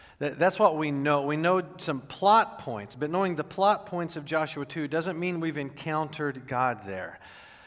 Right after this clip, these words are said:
It is a deeply theological chapter of the Bible, and it's essential that you and I, in our study of Joshua chapter two, see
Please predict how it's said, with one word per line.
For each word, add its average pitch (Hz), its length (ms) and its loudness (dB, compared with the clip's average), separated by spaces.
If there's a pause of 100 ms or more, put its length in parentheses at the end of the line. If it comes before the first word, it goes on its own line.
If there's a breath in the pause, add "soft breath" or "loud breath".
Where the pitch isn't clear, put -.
(600 loud breath)
It 143 160 2
is 143 300 0
a 135 280 -4 (240)
deeply 165 500 -2
theological 135 960 0
chapter 127 580 -4
of 117 220 -6
the 113 100 -6
Bible, 113 520 -2 (360 loud breath)
and 117 120 -8
it's 117 200 -8
essential 120 640 -6
that 104 160 -6
you 127 220 -4
and 139 160 -2
I, 120 320 0
in 110 100 -6
our 113 140 -4
study 127 400 -4
of 113 100 -6
Joshua 120 420 -2
chapter 113 400 -6
two, 107 440 -8
see 123 540 -8